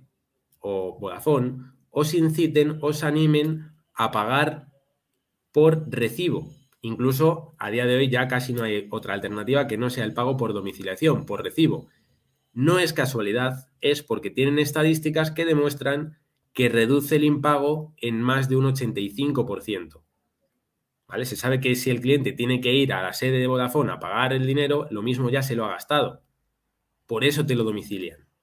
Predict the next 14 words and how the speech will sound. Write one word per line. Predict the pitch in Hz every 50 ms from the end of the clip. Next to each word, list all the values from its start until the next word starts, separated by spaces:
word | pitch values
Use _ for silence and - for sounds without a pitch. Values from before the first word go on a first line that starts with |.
| _ _ _ _ _ _ _ _
Lo | - 110 117 113
que | 123 113
tenemos | 117 113 123 135 151 156
que | 156 160
hacer | 147 151 160 160 156
es | 156 156 156
seguir | - 110 104 110 139 135
su | - 147
ejemplo. | - - 143 165 175 156 113 - - - - _ _ _ _ _ _ _ _ _ _ _ _ _ _ _ _ _ _ _ _ _
Vamos | _ 107 113 117 120 123 123 131 131 131 135
a | 127 127
domiciliar | 131 131 127 127 127 127 123 127 - 127 123 123 135 135 139 139 147 156 156 156 - _ _ _ _ _ _ _ _ _ _ _
vuestro | 107 113 117 107 - - - - 98
ahorro. | 90 107 135 139 120 95 80 73